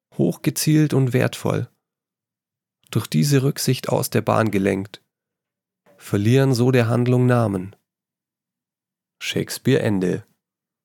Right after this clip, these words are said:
So, ich hoffe, ich hab dir heute ein bisschen Lust auf Theater gemacht.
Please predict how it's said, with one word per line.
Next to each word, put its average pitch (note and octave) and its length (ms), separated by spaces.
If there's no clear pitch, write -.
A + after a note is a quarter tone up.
So, G2 300
ich - 240
hoffe, A#2+ 400
ich - 160
hab G2+ 120
dir F#2 140
heute G2 260
ein F#2 80
bisschen C3 320
Lust C3 240
auf - 120
Theater F#2 380
gemacht. G2 380